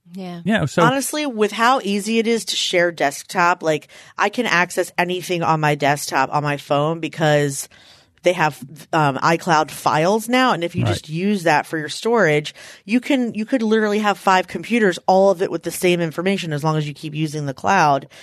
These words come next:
Speaker 3: And so you can switch easily between a Mini and a MacBook and an <laughs> Airbook if you wanted to.
Speaker 2: Mm.
Speaker 3: Um, so I think it's a good solution. I, actually, I'm gonna think about that myself. So far, the only Apple thing on my w-, Hanukkah wish list is an Apple Watch, a new one.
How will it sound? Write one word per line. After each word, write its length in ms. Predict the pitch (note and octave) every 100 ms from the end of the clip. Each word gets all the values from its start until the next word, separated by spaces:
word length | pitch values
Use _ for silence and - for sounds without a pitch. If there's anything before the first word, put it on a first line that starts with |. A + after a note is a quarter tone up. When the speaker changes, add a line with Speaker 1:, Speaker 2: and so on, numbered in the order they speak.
| - -
Speaker 3:
And 140 | E3+ E3
so 100 | F3
you 160 | F3
can 200 | G3+ A#3+
switch 360 | G#3+ A#3+ D#4+ -
easily 420 | - C4+ A#3 E3 D#3
between 340 | D#3 - E3
a 60 | D3+
Mini 480 | D#3 E3 D#3+ D#3
and 100 | -
a 120 | D3+ D3+ _ -
MacBook 560 | D3+ D#3+ - D#3 D#3 D3
and 100 | D3
an 60 | D3+
<laughs> 180 | E3
Airbook 420 | G3+ F3 F3 E3 E3+
if 100 | D#3
you 100 | E3+
wanted 300 | D#3+ D3 D3
to. 280 | - G#2 - _ - - -
Speaker 2:
Mm. 140 | A#2+
Speaker 3:
Um, 500 | E3+ D#3 C#3+ C3+ C3+ _ _ -
so 100 | G#3+
I 100 | B3
think 160 | G#4 E4
it's 140 | A#3
a 60 | G3
good 160 | F#3
solution. 360 | - G#3 B3 F#3+
I, 100 | F3 -
actually, 320 | B3 - C4
I'm 80 | B3
gonna 140 | C#4 F3+
think 220 | - E3+
about 200 | F3+ F#3
that 140 | G3+
myself. 560 | F#3+ G3+ A#3+ F#3+ - -
So 140 | -
far, 200 | E4+ D#4
the 80 | C4
only 180 | G#3+ G#3+
Apple 260 | F#3 G3+ F#3+
thing 200 | - F#3+
on 120 | F3+
my 120 | F3
w-, 160 | F3+ F3+
Hanukkah 500 | - - G3 F3+ F3+
wish 260 | F3 F3+ -
list 340 | E3+ - -
is 240 | F3 E3
an 160 | D#3+ D#3+
Apple 320 | - F3+ D#3
Watch, 360 | C#3+ E3 E3 -
a 60 | E3
new 220 | E3 E3+
one. 300 | F#2 D#2+